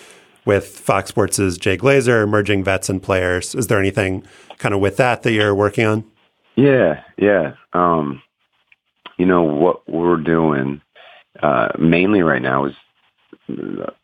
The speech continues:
Speaker 2: the homeless veterans in Los Angeles. Is a, there's a huge population of that. And a bunch of these guys are young guys, too, from Iraq and Afghanistan era. You know, right now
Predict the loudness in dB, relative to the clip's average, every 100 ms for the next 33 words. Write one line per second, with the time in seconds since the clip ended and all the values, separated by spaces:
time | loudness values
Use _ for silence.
0 | -4 -2 -2 -8 -14 _ _ _ _ _
1 | _ _ -6 -2 0 0 0 0 0 0
2 | -4 -4 -4 -2 -2 -2 -2 -2 -4 -6
3 | -2 -2 0 -2 0 -2 0 -4 -2 -2
4 | -2 -4 -4 -4 -4 -10 -20 -20 -20 -20
5 | -4 0 2 2 0 -2 -8 _ _ -20
6 | _ _ -18 -14 -6 -4 -2 -4 -4 -2
7 | 0 0 0 0 0 2 0 0 -4 -10
8 | -8 -4 0 0 -2 -10 -8 -8 -8 -12
9 | -8 -8 -8 -10 -20 -20 _ -2 0 -2
10 | _ _ -2 0 0 0 0 -2